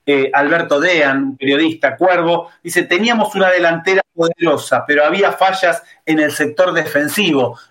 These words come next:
Hablando del campeón del cincuenta y nueve, el mejor equipo que él integró, dice, "Muchas ocasiones me preguntaba", dice San Filipo, "qué hubiera pasado si juntábamos la defensa del sesenta y ocho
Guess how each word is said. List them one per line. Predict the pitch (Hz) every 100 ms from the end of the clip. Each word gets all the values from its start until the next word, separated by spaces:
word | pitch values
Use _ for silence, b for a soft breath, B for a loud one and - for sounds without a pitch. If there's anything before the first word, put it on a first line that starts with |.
| _
Hablando | 175 190 247 240 208
del | 175 147
campeón | 160 160 214
del | 196 165
cincuenta | 156 156 147 165
y |
nueve, | 190 151
el | 135
mejor | 147 185 254
equipo | 151 139 143
que | 151
él | 151
integró, | 143 143 151 202 208 B B B
dice, | 170 170
"Muchas | 185 214 196 180
ocasiones | 165 160 151 190 185 165
me | 156
preguntaba", | 151 156 165 202 165 147
dice | 151 147
San | 139 143
Filipo, | 147 156 165 165 151 B B
"qué | 202
hubiera | 214 196 -
pasado | - 202 190
si | - 165
juntábamos | - - - 143 127 120 b b b
la | 143 156
defensa | 160 - - 220 180
del | 151
sesenta | 143 143 151 139
y | 190
ocho | 226 131 - 131 -